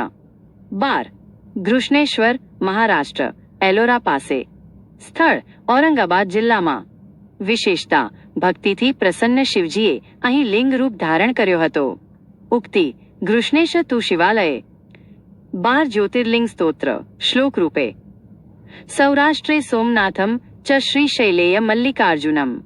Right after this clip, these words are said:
ઉજ્જૈન્યામ મહાકાલમ, ઓંકાર મામલેશ્વરમ, પરલ્યામ વૈદ્યનાથમ ચ ડાકીને ભીમશંકરમ, સેતુ બંધે તુ રામેશ નાગેશ દારુકાવને, વારાણસ્યા તુ વિશ્વેશ ત્રયંબકમ ગૌતમી તટે,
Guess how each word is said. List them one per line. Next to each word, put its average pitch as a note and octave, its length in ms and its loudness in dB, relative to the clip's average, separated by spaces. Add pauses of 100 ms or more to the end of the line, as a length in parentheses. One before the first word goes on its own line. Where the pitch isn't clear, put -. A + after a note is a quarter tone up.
(240)
ઉજ્જૈન્યામ C4 600 2
મહાકાલમ, F#3+ 800 -2 (260)
ઓંકાર A3+ 480 2
મામલેશ્વરમ, F3+ 840 0 (480)
પરલ્યામ B3+ 580 0 (260)
વૈદ્યનાથમ A3 800 0
ચ A3+ 100 -4
ડાકીને F3 640 0
ભીમશંકરમ, D#3+ 920 0 (460)
સેતુ E4 320 0
બંધે G3 400 0
તુ B3 160 0
રામેશ F3 480 0
નાગેશ F3+ 600 0
દારુકાવને, D#3 840 0 (520)
વારાણસ્યા C4+ 800 0
તુ C4 180 -2
વિશ્વેશ F#3+ 480 -2
ત્રયંબકમ G3 800 0
ગૌતમી F3+ 420 2
તટે, C3+ 400 -4